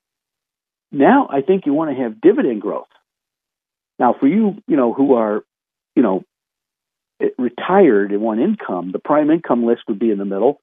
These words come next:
with some C Ds right now. I mean, you know, I got five percent. You know, I told you, I said on the air, I bought a whole bunch of C Ds at five percent back in, uh, October, second week of October.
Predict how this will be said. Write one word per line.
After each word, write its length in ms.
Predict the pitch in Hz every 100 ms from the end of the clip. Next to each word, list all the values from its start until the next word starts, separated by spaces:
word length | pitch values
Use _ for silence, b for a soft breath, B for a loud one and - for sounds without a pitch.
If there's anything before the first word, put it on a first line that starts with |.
| _ _ _
with 200 | - 262 -
some 120 | 220 -
C 100 | 233
Ds 260 | 226 320 - _
right 160 | 131 117
now. 240 | 104 - _ -
I 40 |
mean, 120 | - 277
you 320 | 277 - 196
know, 80 | 190
I 80 |
got 180 | 214 185
five 200 | - 180
percent. 360 | 180 - 202 226 - - _ _ _
You 100 | 190
know, 60 | 240
I 80 | 185
told 260 | - 208
you, 200 | 190 160 - _ _ _ _
I 100 | - 135
said 120 | 160
on 100 | 165
the 80 | 160
air, 280 | 175 196 104
I 60 |
bought 220 | 101 131 135
a 20 |
whole 140 | 151
bunch 240 | 156 175 -
of 60 | -
C 120 | 170
Ds 220 | 180 160
at 80 | 117
five 180 | 147 156
percent 340 | - - 311 104
back 220 | 113 113
in, 240 | 117 117 -
uh, 40 |
October, 560 | 113 113 - 131 117 -
second 220 | 123 113
week 140 | 127 113
of 80 | 113
October. 440 | 110 123 117 104